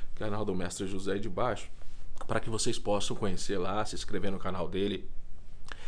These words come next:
E se quiserem marcar uma consulta com ele também, só clicar no canal dele que tá aí de baixo. Mas antes de fazer isso,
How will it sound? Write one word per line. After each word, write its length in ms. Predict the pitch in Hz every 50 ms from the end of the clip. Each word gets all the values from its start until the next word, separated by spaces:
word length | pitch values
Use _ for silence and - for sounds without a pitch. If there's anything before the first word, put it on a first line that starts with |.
| - - -
E 60 | -
se 100 | - -
quiserem 440 | - - 113 - - 127 139 143 139
marcar 220 | 123 110 - -
uma 60 | 110 104
consulta 360 | - 101 98 - 110 101 104
com 120 | - 101 101
ele 120 | 101 95
também, 340 | - 110 101 104 120 127 - - - - - - - -
só 220 | - - - - 147
clicar 360 | - 147 123 - - 113 104
no 80 | 95 90
canal 320 | - 104 98 92 98 98
dele 180 | 85 95 98 98
que 60 | -
tá 100 | - 90
aí 140 | 87 92 95
de 100 | 107 95
baixo. 320 | 90 80 80 80 - 113
Mas 360 | 131 165 185 170 143 120 120
antes 280 | 127 123 120 120 - 139
de 80 | 147
fazer 320 | 147 170 147 131 120 156 151
isso, 400 | 127 143 170 - - 190 175